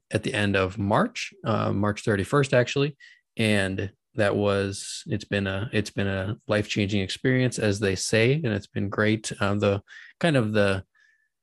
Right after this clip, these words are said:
the catch twenty-two of the timing of that was great, because what we were able to do is she was born on a Thursday,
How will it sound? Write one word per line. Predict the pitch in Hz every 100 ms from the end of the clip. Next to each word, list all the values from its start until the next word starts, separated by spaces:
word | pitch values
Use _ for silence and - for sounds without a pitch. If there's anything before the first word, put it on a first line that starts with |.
| _ _ _
the | 120 113 107 101 101 90 - - _ -
catch | - 139
twenty-two | - 123 107 - 131 123
of | 113 101
the | 98 95
timing | - 147 160 127 95
of | 92
that | 92 95 131
was | 104 95 92 92 - - _ _ _ _ _ _ _ _ _ _ _ _ _ -
great, | - 110 117 107 110
because | 101 - 107 101 98 92 - - _ _ _ _
what | - 107 104
we | 107
were | 104
able | 107 110
to | - 104
do | 104 104
is | 98 95 - - - _
she | - 120
was | 117 107
born | 113 104 104
on | 107 95 95
a |
Thursday, | 92 - 107 104 98 - 98 107